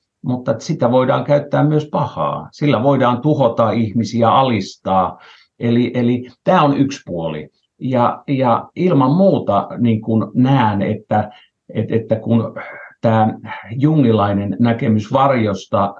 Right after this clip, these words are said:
ja, ja sitä on niin kun jotkut psykoterapeutit alkanut tuoda varjotyön käsitettä, joka on levinnyt uushenkisyyteen ja monelle muualle,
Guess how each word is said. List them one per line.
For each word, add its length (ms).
ja, 360
ja 440
sitä 400
on 160
niin 260
kun 360
jotkut 480
psykoterapeutit 1300
alkanut 520
tuoda 460
varjotyön 640
käsitettä, 640
joka 360
on 80
levinnyt 400
uushenkisyyteen 1000
ja 60
monelle 340
muualle, 640